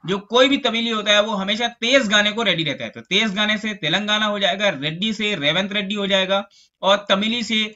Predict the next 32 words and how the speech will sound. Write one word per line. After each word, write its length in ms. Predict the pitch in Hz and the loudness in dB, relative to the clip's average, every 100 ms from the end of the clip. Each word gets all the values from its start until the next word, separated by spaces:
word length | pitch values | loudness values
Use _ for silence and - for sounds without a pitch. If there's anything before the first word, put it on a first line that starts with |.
| _ | _
तमिलिसाई 580 | 196 196 220 220 165 165 | -2 0 -2 -2 0 0
सौंदरराजन 680 | 170 - 185 185 147 127 139 | -2 -6 -4 -2 -2 -2 -4
हो 140 | 131 104 | -8 -10
जाएगा। 420 | 95 90 87 - - | -10 -12 -20 -18 -8
Next 400 | 160 240 285 - | 4 4 4 -2
बात 300 | 233 247 254 | 4 4 4
कर 100 | 247 | 0
लेते 220 | 240 240 | 2 2
हैं 320 | 240 226 247 | 2 4 2
त्रिपुरा 640 | - - 233 269 240 247 240 | 0 0 2 2 4 4 4
को 120 | 240 | 2
लेकर 300 | 226 220 208 | 2 2 2
के, 300 | 208 214 214 | 4 4 2
और 360 | - 190 208 | 2 6 6
त्रिपुरा 760 | 208 - _ 269 302 247 240 233 | 4 -4 _ 0 0 0 4 4
के 340 | 220 226 233 208 | 4 2 2 0
मुख्यमंत्री 640 | 160 202 214 214 208 214 | -4 -4 0 -2 0 2
हैं 160 | 208 | 2
मणिक 320 | 202 180 185 - | 2 2 0 0
साहा, 420 | 170 170 190 220 | 0 2 4 4
और 340 | - 208 202 185 | 4 2 4 0
यहाँ 220 | 190 240 | 2 0
के 140 | 247 | 0
राज्यपाल 560 | 208 185 185 185 202 220 | 2 4 2 0 2 2
बदल 260 | 185 185 | 0 -2
चुके 220 | 165 156 147 | -2 -2 -2
हैं, 200 | 120 107 | -4 -4
जो 120 | 165 | -6
कि 120 | 196 | -2
हो 160 | 196 196 | -2 2
गए 120 | 190 | 4
हैं 200 | 190 | 4